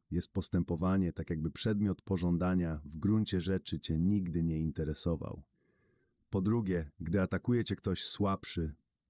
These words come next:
odwróć uwagę ludzi, wyjaśniając, że atak nie został odnotowany. Patrz w drugą stronę lub odpowiadaj z uśmiechem na ustach,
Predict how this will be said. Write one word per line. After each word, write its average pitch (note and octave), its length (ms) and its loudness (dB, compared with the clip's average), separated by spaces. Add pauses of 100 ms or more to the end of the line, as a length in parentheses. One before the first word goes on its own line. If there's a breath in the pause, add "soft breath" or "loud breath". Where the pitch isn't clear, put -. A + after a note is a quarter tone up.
odwróć A2 420 0
uwagę F#2 360 2
ludzi, E2 480 0 (200)
wyjaśniając, F#2 960 2 (800 soft breath)
że F2+ 200 2
atak F#2+ 420 -2
nie F#2 120 4
został E2+ 420 0
odnotowany. D2 760 -2 (360)
Patrz B2+ 280 -4
w G#2 80 -4
drugą G2+ 320 2
stronę F2+ 520 0 (420)
lub F#2+ 160 0
odpowiadaj G2 600 0
z D#2+ 80 -6
uśmiechem F#2 520 0
na E2 100 2
ustach, - 680 -4